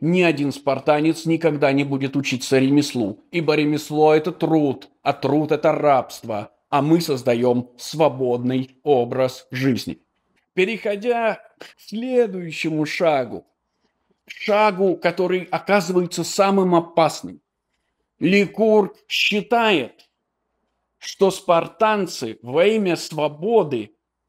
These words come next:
во имя свободного времени должны быть освобождены не только от необходимости трудиться, но и от необходимости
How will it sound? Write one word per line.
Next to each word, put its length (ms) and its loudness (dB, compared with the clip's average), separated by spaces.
во 180 2
имя 240 2
свободного 720 0
времени 560 0
должны 460 0
быть 220 -2
освобождены 880 0
не 160 2
только 640 0
от 380 -2
необходимости 1080 0
трудиться, 920 0
но 420 4
и 420 0
от 320 -2
необходимости 1400 0